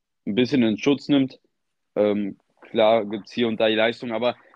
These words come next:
der Junge hat schon was auf dem Kasten und, äh, er hat's, finde ich, auch durchaus verdient, in der Formel eins zu fahren. Also ist jetzt kein schlechter Fahrer, wie wir das vielleicht bei einem Nikita Mazepin oder so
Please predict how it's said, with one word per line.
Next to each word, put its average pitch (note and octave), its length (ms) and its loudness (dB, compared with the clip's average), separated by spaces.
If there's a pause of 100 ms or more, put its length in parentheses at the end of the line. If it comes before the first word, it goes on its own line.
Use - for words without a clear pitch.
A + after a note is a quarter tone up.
(160)
der C3 80 0
Junge D#3 260 0
hat D#3 160 -2
schon D#3 140 -12
was C#3 160 -8
auf C#3+ 160 -12
dem C3 100 -16
Kasten D3 500 -12
und, A#2+ 380 -12
äh, G2 220 -8
er G2+ 100 -6
hat's, B2 220 -8
finde C3 300 -8
ich, B2 240 -6
auch B2 140 -4
durchaus B2+ 380 -6
verdient, A2+ 320 -8
in A#2 80 -8
der G#2+ 120 -4
Formel G#2+ 260 -10
eins G2+ 160 -10
zu G2+ 100 -20
fahren. A2 360 -6
Also G2 300 -8 (500)
ist G2+ 140 -14
jetzt - 220 -4
kein A2 260 0
schlechter A2 380 -4
Fahrer, G#2+ 320 -2
wie G#2+ 100 -8
wir G#2+ 80 -6
das G2 180 -6
vielleicht G#2 320 -4
bei G2+ 100 -4
einem G2+ 180 -8
Nikita G2+ 380 -10
Mazepin G2 560 -8
oder F#2+ 220 -6
so G2 240 -10